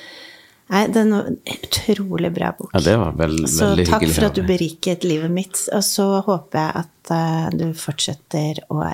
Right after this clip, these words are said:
Speaker 1: inspirere med din livsvisdom, eh, fordi at, eh,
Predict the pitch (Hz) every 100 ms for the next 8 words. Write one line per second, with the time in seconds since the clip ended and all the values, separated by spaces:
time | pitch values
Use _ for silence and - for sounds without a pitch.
0 | - 151 - - 165 143 147 - 147 147
1 | 147 147 147 - 147 _ _ - - -
2 | - - - _ _ - 175 165 175 -
3 | - 165 147 - - 160 160 - - -
4 | 208 302 - _ _ _ _ _ _ _
5 | _ - 185 175 170 170 165 - 196 165
6 | 160 - 170 _ _ 165 156 156